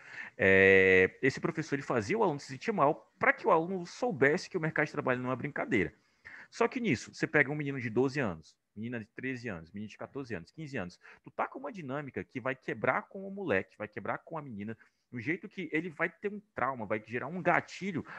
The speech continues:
a ponto de toda vez que ele tiver uma entrevista, ele vai se sentir mal. Ele vai lembrar daquele momento e se sentir mal. Ele vai achar que toda entrevista é assim. E não é, gente.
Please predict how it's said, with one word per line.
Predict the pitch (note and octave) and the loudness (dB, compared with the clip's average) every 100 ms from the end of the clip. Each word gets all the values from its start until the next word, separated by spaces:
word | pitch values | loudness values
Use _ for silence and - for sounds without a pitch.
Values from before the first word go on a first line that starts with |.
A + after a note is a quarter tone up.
| - | -2
a | - | -2
ponto | D#3 D3+ | -2 -6
de | |
toda | - F#3+ | -2 0
vez | G3 F#3 | 2 0
que | D#3+ | -2
ele | D3 | -6
tiver | - A#2+ | -4 -2
uma | A3 G2+ | -2 -4
entrevista, | - A2 C#3+ - | -6 -8 -6 -4
ele | C3+ | -4
vai | C#3 D3 | -4 -6
se | |
sentir | - - G3+ | -8 -10 -2
mal. | C#3+ G#2+ - _ _ | 2 0 -2 _ _
Ele | A2 | 0
vai | G#2+ | 4
lembrar | B2 A2 A#2+ | 4 4 4
daquele | F3 F3 D#3+ | 4 2 -2
momento | D3 B2+ | -2 -4
e | - | -6
se | |
sentir | C#3 - | -18 -10
mal. | F3 G#2+ D#2+ _ _ _ _ | -2 -2 -4 _ _ _ _
Ele | A#2 A2 | -2 2
vai | A#2+ | 4
achar | A#2+ F#3+ | 4 0
que | - | -2
toda | D#3+ C#3 | -4 -8
entrevista | C#3+ A#2+ D3+ C#3 | -6 -6 -2 -2
é | |
assim. | B2 G#2+ F#2+ | -4 -8 -6
E | E3 | -6
não | A#3 D#3 | -4 -2
é, | F3 | -2
gente. | G2+ E2+ | -4 -12